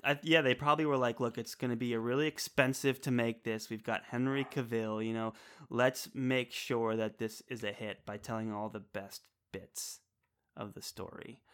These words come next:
That could very well have been the case. I don't know, but it seems like that was the case. But I think now that the sh-, I think the show, if I'm not mistaken, was, like, very, very popular. And I mean, they're making the spin-off, and they're making a season two.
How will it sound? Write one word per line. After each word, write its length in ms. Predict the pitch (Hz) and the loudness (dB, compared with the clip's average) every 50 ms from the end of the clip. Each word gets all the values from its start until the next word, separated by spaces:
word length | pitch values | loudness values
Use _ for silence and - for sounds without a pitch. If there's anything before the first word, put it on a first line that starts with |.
| _ _ - | _ _ -2
That 160 | 123 135 - | -2 0 2
could 160 | - 156 127 | 0 0 4
very 220 | 131 135 127 123 | 4 6 6 6
well 180 | 117 117 113 107 | 4 2 0 0
have 100 | 110 101 | -2 -2
been 160 | - 107 110 | -4 -4 -4
the 80 | 104 104 | -4 -6
case. 320 | - - 98 90 - - | -8 -12 -14 -12 -10 -10
I 60 | 98 | -6
don't 240 | 104 113 113 107 104 | -4 -4 -4 -2 -4
know, 280 | 107 101 92 87 95 98 98 | -6 -8 -8 -10 -12 -10 -6
but 180 | 107 107 - - | -4 -2 -2 -2
it 140 | 120 - | -2 -2
seems 500 | - - - 170 190 202 202 196 170 131 | -4 0 4 6 6 8 8 6 6 4
like 240 | 123 104 95 98 - | 2 -2 -2 -4 -6
that 200 | - 107 98 - | -6 -6 -6 -8
was 140 | 101 - - | -10 -12 -14
the 100 | - 98 | -14 -16
case. 480 | - - 104 92 95 - - - - - - - - - - - - - | -14 -14 -14 -14 -14 -12 -12 -14 -14 -16 -18 -20 -20 -20 -20 -8 2 6
But 80 | 143 | 8
I 80 | 139 139 | 8 8
think 240 | 143 185 180 165 - | 8 6 2 2 4
now 200 | 143 139 135 143 | 4 4 6 4
that 120 | 139 135 | 4 2
the 80 | - 131 | 0 -2
sh-, 100 | - - - | -2 -4 -4
I 80 | 131 | -4
think 240 | - - 311 302 - | 0 2 0 2 2
the 60 | - | -2
show, 440 | - - - 117 104 101 98 104 113 | -4 -2 -2 -4 -4 -4 -2 -2 -4
if 140 | 117 - - | -4 -4 -4
I'm 160 | 107 110 110 | -4 -2 -2
not 140 | 107 107 - | -2 -4 -6
mistaken, 500 | 107 - - - 127 131 - 113 104 101 | -8 -10 -6 -6 -6 -6 -6 -10 -12 -12
was, 360 | 98 95 98 98 98 - - - - | -12 -12 -12 -12 -14 -16 -18 -14 -14
like, 420 | 117 101 92 - - _ - _ _ _ _ _ _ _ _ _ _ _ _ - | -14 -12 -12 -14 -18 _ -20 _ _ _ _ _ _ _ _ _ _ _ _ -20
very, 420 | 135 131 - 113 120 147 156 139 113 | -12 -6 -4 -2 -2 0 -2 -2 -4
very 300 | 104 107 98 98 98 95 | -4 -6 -8 -8 -10 -10
popular. 540 | 98 104 98 95 - 101 98 101 104 113 | -8 -8 -8 -8 -8 -10 -8 -4 -4 -2
And 160 | 123 123 110 98 | -2 -2 -4 -4
I 80 | 107 | -4
mean, 140 | 113 113 113 | -2 -2 -2
they're 100 | 113 113 | -2 -2
making 400 | 113 117 117 117 117 120 117 113 | -2 -2 -2 -4 -4 -4 -4 -4
the 80 | 110 - | -4 -6
spin-off, 640 | - - - 117 110 101 98 104 110 120 - - - _ - - _ _ _ _ _ - | -8 -6 -6 -6 -4 -4 -4 -4 -6 -8 -10 -14 -20 _ -20 -20 _ _ _ _ _ -8
and 120 | 113 110 | -8 -6
they're 80 | 107 110 | -4 -4
making 340 | 110 107 110 - 123 120 117 | -4 -6 -6 -6 -6 -4 -4
a 60 | 113 | -4
season 380 | - - 131 131 127 127 135 131 | -4 -4 -4 -2 -2 0 -2 -2
two. 420 | - - 117 92 101 104 107 107 | -2 -6 -8 -6 -4 -4 -4 -4